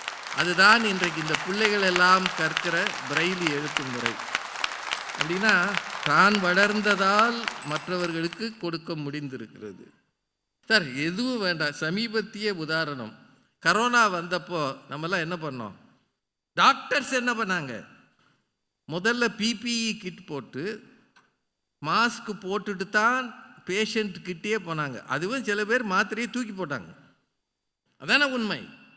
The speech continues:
உன்னை நீ பாதுகாத்து கொள்ளாமல் மற்றவருக்கு உதவ முடியாதுன்றதுக்கு கரோனா காலமே உதாரணமா இல்லையா? உங்க வீட்டுல ஒருத்தருக்கு வந்தா கூட ரூம்ல அடைச்சிட்டு தானே உட்காந்துருந்தீங்க. அப்போது நீங்க என்ன சொல்லியிருக்கணும்? "கைகளில் விரல்கள் ஓட்டை எதற்கு இருக்கிறது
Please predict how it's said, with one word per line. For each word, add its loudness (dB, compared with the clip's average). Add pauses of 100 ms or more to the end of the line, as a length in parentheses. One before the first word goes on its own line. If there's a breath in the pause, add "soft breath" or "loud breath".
(840)
உன்னை 6
நீ 4
பாதுகாத்து 4
கொள்ளாமல் 6
மற்றவருக்கு 2
உதவ 4
முடியாதுன்றதுக்கு 2
கரோனா 8
காலமே 4
உதாரணமா 4
இல்லையா? 2 (520 soft breath)
உங்க 0
வீட்டுல 4
ஒருத்தருக்கு 4
வந்தா 4
கூட 4
ரூம்ல 0
அடைச்சிட்டு 2
தானே 2
உட்காந்துருந்தீங்க. -4 (280 soft breath)
அப்போது -2
நீங்க -2
என்ன -2
சொல்லியிருக்கணும்? -4
"கைகளில் -2
விரல்கள் -6
ஓட்டை -6
எதற்கு -6
இருக்கிறது -8